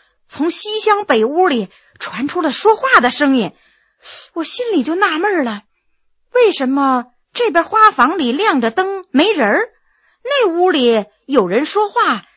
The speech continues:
却没点灯？娘娘也觉着奇怪，就悠着步子过去了。这时候听得清清楚楚的，里边是一男一女，也不知道在干什么脏事儿呢，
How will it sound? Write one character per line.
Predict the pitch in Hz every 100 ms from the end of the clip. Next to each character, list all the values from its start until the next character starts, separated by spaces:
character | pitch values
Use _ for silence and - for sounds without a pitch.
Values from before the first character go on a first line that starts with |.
| -
却 | 427
没 | 285 440
点 | 466 214 185
灯？ | 359 494 508 _ _ _ _ _ _ _ _
娘 | - 339 330
娘 | 508 571
也 | 302 240
觉 | 208 226
着 | 247
奇 | - 233
怪， | 233 233 - _ _ _ _
就 | - 311
悠 | 339 392
着 | 392
步 | 427 403 247
子 | 247
过 | 415 480 -
去 | 214
了。 | 165 - _ _ _ _ _ _ _ -
这 | 415
时 | 311 -
候 | 196 170 _ _ _ -
听 | - 302
得 | 262
清 | - - 466
清 | 330 302
楚 | - 254
楚 | - 160
的， | 170 - _ _ _ -
里 | - 180
边 | 160 220
是 | 220 254
一 | 285 277
男 | 190 175 247
一 | 302 302
女， | 208 165 151 175 - - _ _
也 | 285 302
不 | - 453
知 | 480
道 | 466
在 | 466 453
干 | 508 403
什 | 269 254
么 | 453
脏 | - 330 330
事 | 311
儿 | 294 190
呢， | 151